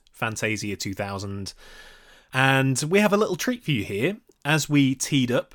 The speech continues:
in our study group episode, while we've been on our break from creating the regular show, we've been doing some fun stuff. We've been out and about, haven't we, Sam? We were at the B F I just a couple of weeks ago.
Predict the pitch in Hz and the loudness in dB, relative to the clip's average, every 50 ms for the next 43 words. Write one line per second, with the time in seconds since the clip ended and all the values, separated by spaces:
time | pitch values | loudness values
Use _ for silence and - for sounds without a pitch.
0 | - - 139 135 127 120 117 113 110 107 107 104 104 - - - - - 127 117 | -8 -4 -2 -2 -2 0 -2 0 0 0 0 0 -2 -4 -8 -8 -4 0 0 0
1 | 120 113 - 120 117 120 - - - 98 - - 110 - - 101 95 98 98 101 | 0 0 0 -2 -2 -4 -4 -8 -14 -14 -10 -8 -8 -4 -4 -2 -2 -2 -2 -2
2 | 104 - - - - - - - - _ _ _ _ - 113 117 147 175 185 185 | -2 -4 -6 -16 -20 -20 -20 -20 -20 _ _ _ _ -6 2 6 6 8 8 6
3 | 170 165 156 143 - - 135 127 127 123 120 117 110 107 - - 120 117 117 - | 6 4 4 4 4 2 2 2 2 0 0 0 -2 -2 2 4 4 4 2 0
4 | - - - 127 110 104 - - 123 110 107 107 - - 110 101 98 92 98 101 | -6 -10 -8 -6 -6 -6 -6 -4 -2 -2 -2 -2 -4 -6 -6 -6 -6 -6 -6 -6
5 | 98 101 131 202 214 180 - 143 123 110 - - 139 131 127 127 123 123 123 - | -6 -2 0 0 0 2 0 -2 -2 -2 -2 0 2 2 2 4 2 0 0 -4
6 | - - _ _ _ _ - 294 302 247 - - 107 101 101 95 - 95 92 92 | -10 -20 _ _ _ _ -2 0 0 0 0 -2 -4 -4 -4 -4 -6 -6 -6 -6
7 | 107 - - 143 151 170 156 - - 208 208 214 214 - - - - 247 240 190 | -4 -2 -2 -2 -2 -2 -4 -2 0 0 0 0 -2 -4 -4 0 0 2 0 0
8 | - - 165 165 170 - 190 180 180 - - 185 196 170 170 170 170 175 175 160 | 0 0 0 0 0 0 -2 -2 -2 -2 0 0 0 0 0 0 2 4 4 4
9 | 120 104 135 139 135 123 113 104 101 - 120 104 98 95 95 107 139 160 165 143 | 4 2 0 -2 -2 -4 -6 -6 -4 -4 -2 -2 -4 -4 -2 2 2 4 4 2
10 | 131 110 107 101 95 - - 175 175 180 175 170 - - 127 113 107 101 101 98 | 0 -2 -4 -8 -10 -4 0 2 2 4 2 2 4 4 4 4 4 4 2 0
11 | 95 - _ _ _ _ - - 226 226 202 - 123 - - 143 139 147 151 151 | -4 -8 _ _ _ _ -4 0 0 0 0 0 -4 -2 -2 -2 0 0 0 2
12 | 131 113 - - - 95 - 85 69 69 78 | 0 0 -2 -4 -8 -8 -8 -12 -14 -14 -18